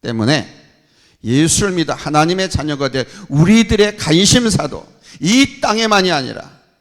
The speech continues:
하나님 나라에 있어야 한다는 것입니다. 주님께서 하나님 나라에 대해서 말씀하시는 것은 그만큼 하나님 나라가 중요하다는 것입니다.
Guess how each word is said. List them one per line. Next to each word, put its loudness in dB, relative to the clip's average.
하나님 -10
나라에 -6
있어야 -10
한다는 -4
것입니다. -8
주님께서 -2
하나님 -2
나라에 -2
대해서 -4
말씀하시는 -6
것은 -10
그만큼 0
하나님 0
나라가 -2
중요하다는 -4
것입니다. -20